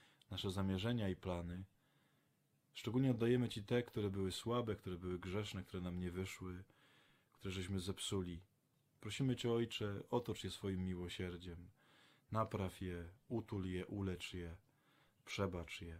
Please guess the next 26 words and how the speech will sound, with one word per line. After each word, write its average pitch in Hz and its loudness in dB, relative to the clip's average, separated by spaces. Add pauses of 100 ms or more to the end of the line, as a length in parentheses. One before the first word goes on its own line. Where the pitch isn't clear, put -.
(720)
I, 101 0
Ojcze, 107 2
daj 127 4
nam 104 0
łaskę, 87 -4 (520)
żebyśmy 101 0
jutro 101 2 (380)
byli 90 0
lepsi, 85 -6 (200)
żebyśmy 90 -6
z - -6
Twoją 117 2
łaską, 101 -2
z - -10
Twoją 95 -4
pomocą 92 -4
jutro, 90 -8 (680)
y, - -8
mogli 95 0
Ci - -12
bardziej 95 2
służyć 87 -6
i 104 -10
być 92 -6
dla 92 -4
Ciebie, 82 -6